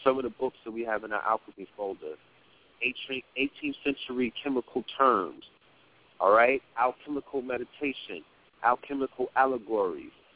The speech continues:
alchemical symbology, alchemical property of foods.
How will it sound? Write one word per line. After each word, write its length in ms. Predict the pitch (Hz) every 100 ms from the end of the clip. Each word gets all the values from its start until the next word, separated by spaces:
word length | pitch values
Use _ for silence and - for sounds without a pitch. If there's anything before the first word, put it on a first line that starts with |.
| _ -
alchemical 640 | 113 - 143 135 - 127 -
symbology, 760 | 127 110 127 131 113 - 95 82 _ _ -
alchemical 600 | 113 - 139 135 - 123 -
property 540 | 139 135 131 - 139
of 80 | 120 - -
foods. 380 | 175 127 90